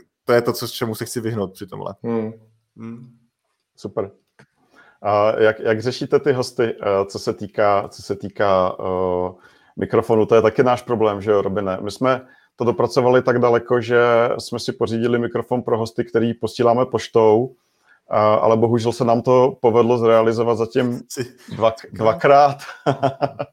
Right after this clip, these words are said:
Speaker 1: No.
Speaker 4: A, tak, eh, tak jako máme takový jako minimální set-, setup, že když třeba někdo, eh, jako nemá už nic, tak Robin už to zmiňoval a, eh, třeba nás bude poslouchat někdo, komu na tom záleží, tak,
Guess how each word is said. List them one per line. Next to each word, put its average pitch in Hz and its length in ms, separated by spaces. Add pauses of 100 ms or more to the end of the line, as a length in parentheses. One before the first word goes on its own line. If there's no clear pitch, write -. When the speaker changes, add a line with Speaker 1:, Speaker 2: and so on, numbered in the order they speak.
(120)
Speaker 1:
No. 107 160 (580)
Speaker 4:
A, 104 580 (420)
tak, 113 220
eh, 117 340
tak - 120
jako 123 200
máme 135 240
takový - 260
jako 143 180
minimální 135 480
set-, 139 280
setup, 117 760
že 113 280
když 113 380
třeba 117 220
někdo, 117 640 (180)
eh, 117 40
jako 113 180
nemá 117 260
už 123 180
nic, 113 240
tak - 160
Robin 117 260
už 113 80
to 139 120
zmiňoval 127 540
a, 98 160 (500)
eh, 98 800
třeba 104 200
nás 107 140
bude 107 160
poslouchat 110 420
někdo, 110 240
komu 113 560
na 104 100
tom 127 200
záleží, 110 420
tak, - 160